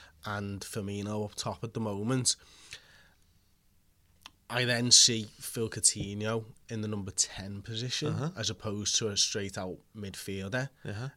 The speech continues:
Speaker 1: Um,
Speaker 2: Where does Adam Lallana go?
Speaker 1: That's the conundrum, isn't it?
Speaker 2: Mm.
Speaker 1: Um, I'd be happy with either Lallana or Coutinho in the ten.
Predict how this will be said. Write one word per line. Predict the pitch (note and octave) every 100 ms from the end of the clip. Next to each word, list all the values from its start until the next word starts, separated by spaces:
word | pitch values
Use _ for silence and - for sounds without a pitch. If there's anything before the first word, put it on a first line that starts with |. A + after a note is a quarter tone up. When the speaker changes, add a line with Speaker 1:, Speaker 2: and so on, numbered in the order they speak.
| -
Speaker 1:
Um, | G#2+ G#2 G#2 G2 G2+
Speaker 2:
Where | F#2 F2
does | G2
Adam | E2 E2
Lallana | E2+ E2 E2 D#2+ E2
go? | F2 F2+ - - - _ _ _ _ _ - - -
Speaker 1:
That's | D#2+ -
the | - - _
conundrum, | - - A2 C3 D3 B2+ A#2+
isn't | B2+ D3 -
it? | F#2+ F#2+
Speaker 2:
Mm. | G2 G2 F#2+ - - - - - - - - G#2+ G#2
Speaker 1:
Um, | G#2 G#2
I'd | A#2+
be | A#2
happy | A2 G2+ A2+
with | G#2+
either | G#2 G2 G2+
Lallana | G2+ G2 F#2+ G2 F#2+
or |
Coutinho | F#2 G2 G2+ F#2+ F#2+
in | G2
the | G2
ten. | - F3+